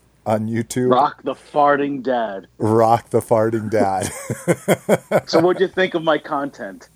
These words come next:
Speaker 1: I love it, man. I fucking love it. I think that's the future. Fifteen-second fart videos, man.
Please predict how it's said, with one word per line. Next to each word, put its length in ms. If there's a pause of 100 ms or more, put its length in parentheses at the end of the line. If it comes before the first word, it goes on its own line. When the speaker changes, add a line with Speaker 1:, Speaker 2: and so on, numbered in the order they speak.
(380)
Speaker 1:
I 180
love 340
it, 220
man. 360 (180)
I 140
fucking 340
love 260
it. 100
I 140
think 220
that's 320
the 120
future. 680 (480)
Fifteen-second 920
fart 280
videos, 580
man. 260